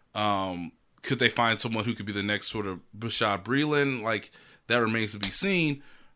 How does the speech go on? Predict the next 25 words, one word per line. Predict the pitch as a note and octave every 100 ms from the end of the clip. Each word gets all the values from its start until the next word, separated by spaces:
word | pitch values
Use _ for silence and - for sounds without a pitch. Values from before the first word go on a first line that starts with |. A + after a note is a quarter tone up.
| -
Um, | A2+ A2+ A2 G#2 -
but | C3
Charvarius | C3 D3 D3 D4 D4 G#3
won, | B3 D#4+
the | A3+
Chiefs | - A#3+ C4+
won. | A#3 C4 C4+ B3+
Like, | F3 E3 - - - - _
these | G#2+ F3+ C#4
are | C4+
the | E3+
best | A#2+ C#3+ E3 -
deals | A2+ G#2+ G2
in | G2
free | - G2+
agency | F#2 F2+ G2
because | G#2+ B2+
he | C3
doesn't | D3+ F3+ F3 C#3
make | C3 C3 - -
top | - D#3 C#3+
of | C3
the | A#2
market | G#2 C3 F3+ B2 G2
money, | G2 F#2 F2